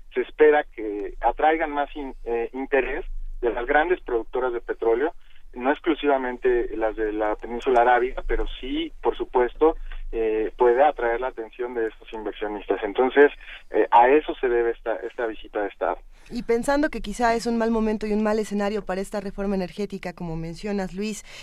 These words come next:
Speaker 2: eh, y, y bueno, frente a esta licitación de los diez campos de aguas profundas, eh, ¿tú qué piensas? ¿Es un buen momento para esta visita o, o, o quizá llegó tarde o quizá es demasiado pronto?
Speaker 1: Yo pienso que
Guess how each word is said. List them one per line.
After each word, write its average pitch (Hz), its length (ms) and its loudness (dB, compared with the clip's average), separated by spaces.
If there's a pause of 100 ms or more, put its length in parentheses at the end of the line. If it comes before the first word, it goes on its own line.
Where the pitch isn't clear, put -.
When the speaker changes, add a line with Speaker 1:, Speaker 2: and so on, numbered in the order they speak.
(160)
Speaker 2:
eh, 196 400 0
y, 214 180 -6 (100)
y 208 100 -4
bueno, 202 300 2
frente 180 240 -4
a - 20 0
esta 202 160 -2
licitación 190 560 -2
de 196 80 -2
los 175 100 -6
diez 196 180 -2
campos 190 280 -4
de 190 60 0
aguas 190 160 -2
profundas, 233 380 -2 (360)
eh, - 80 -4
¿tú 311 180 -2
qué 339 120 4
piensas? 302 360 2
¿Es 320 160 2
un 359 140 4
buen 302 200 8
momento 262 440 4
para 202 220 2
esta 214 200 -4
visita 214 480 -2 (300)
o, 208 180 4
o, 190 420 2 (260)
o 214 100 0
quizá 233 440 4
llegó 226 300 4
tarde 254 460 6
o 208 120 4
quizá 208 340 2
es 202 80 4
demasiado 190 400 4
pronto? 151 340 -4 (920)
Speaker 1:
Yo 339 100 8
pienso 247 280 8
que 165 400 8